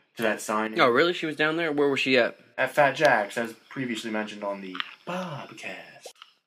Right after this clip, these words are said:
Speaker 2: Bob. <laughs> Bobcast supports Fat Jack's downtown. You took me there, right?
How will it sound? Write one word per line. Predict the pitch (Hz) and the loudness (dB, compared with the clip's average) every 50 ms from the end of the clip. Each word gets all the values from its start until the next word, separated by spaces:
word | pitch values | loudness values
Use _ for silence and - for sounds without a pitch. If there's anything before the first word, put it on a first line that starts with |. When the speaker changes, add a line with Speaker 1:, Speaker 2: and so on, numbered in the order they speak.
| _ _ _ _ _ - | _ _ _ _ _ -6
Speaker 2:
Bob. | 139 185 208 185 170 165 - - _ _ _ _ _ _ _ - - - - - 185 - | -2 0 0 0 -2 -4 -6 -8 _ _ _ _ _ _ _ -20 -18 -16 -12 -4 6 6
<laughs> | 214 - - 208 - - - - - 254 - - 220 208 _ _ - | 6 8 8 4 4 2 -16 -18 -16 -14 -12 -12 -14 -14 _ _ 6
Bobcast | 240 254 247 226 202 180 156 143 123 113 110 - 151 147 123 107 95 - - - - - - - - - - | 6 6 6 4 0 -2 0 -2 -2 -2 -2 -4 -2 -2 -2 -2 -4 -8 -10 -16 -16 -14 -16 -18 -20 -18 -14
supports | - - - - 156 147 117 - | -8 -8 -4 2 4 4 4 4
Fat | - 151 135 113 110 | 4 4 4 4 2
Jack's | - 135 120 107 - - | 0 0 0 0 -2 -4
downtown. | - 117 110 107 - - 113 107 123 | 0 0 0 0 0 -2 -2 -2 -2
You | 165 | -2
took | 160 - 135 95 | 2 2 0 0
me | 104 98 | 0 -6
there, | 101 98 | -6 -4
right? | 104 123 147 | -2 -2 -4